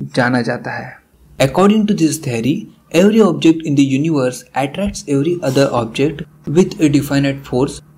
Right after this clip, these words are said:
This force is directly proportional to the product of the masses of the two objects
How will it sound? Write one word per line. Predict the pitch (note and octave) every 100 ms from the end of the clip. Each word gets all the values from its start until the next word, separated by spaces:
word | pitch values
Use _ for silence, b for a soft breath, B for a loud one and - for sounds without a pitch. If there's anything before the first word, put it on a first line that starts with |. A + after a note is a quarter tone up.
| _
This | A#3+ B3+
force | A3 G3+
is | A3
directly | E3+ D3+ D3 E3
proportional | D#3 C3+ C#3 D3 C#3+
to | C#3
the | D3
product | D#3+ C#3 C#3+ F#3 F3+
of | D#3 C#3
the | C#3
masses | B2 A#2+ C3+ F#3 -
of | D3+ C3+
the | C#3
two | C3+ G#3 G#3
objects | C#3+ A#2+ C#3 C#3+ -